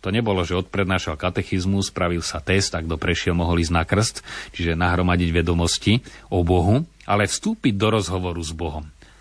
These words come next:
A najlepšie človeka spoznávame, keď sa s ním spoznáme a rozprávame, než keď o ňom si prečítame knižku. To je o ňom a rozprávať sa s ním. A keď on nám vyrozpráva, čo prežil, to je úplne iné poznanie. Je to poznanie zážitku. No a toto treba rozvíjať po krste, aby ten krst mohol pôsobiť, aby ozaj Duch Svätý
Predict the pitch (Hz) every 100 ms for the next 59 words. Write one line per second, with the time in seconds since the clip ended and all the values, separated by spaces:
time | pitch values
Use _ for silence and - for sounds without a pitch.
0 | - 87 101 117 - 117 98 110 113 107
1 | 98 - 101 110 107 104 110 113 - -
2 | - - - - 101 - 107 107 - -
3 | - 127 139 120 101 95 92 120 - 107
4 | 95 95 95 98 101 101 92 95 92 90
5 | 85 85 90 87 87 78 85 76 - 85
6 | - 90 90 110 123 95 101 143 165 -
7 | - - 87 92 107 - 117 117 - 87
8 | - 110 185 139 95 92 - 92 104 151
9 | 180 104 98 101 - - 90 82 82 85
10 | - 82 92 92 117 107 - 185 165 147
11 | 127 - - 104 117 104 127 143 120 92
12 | 87 87 101 101 107 110 92 90 90 101
13 | - - 113 113 117 98 98 139 110 107
14 | 110 110 98 98 107 104 110 98 - 92
15 | 104 - - 104 104 98 92 82 98 98
16 | 101 92 - 87 - 98 95 92 87 87
17 | 87 92 80 82 - 92 87 - 90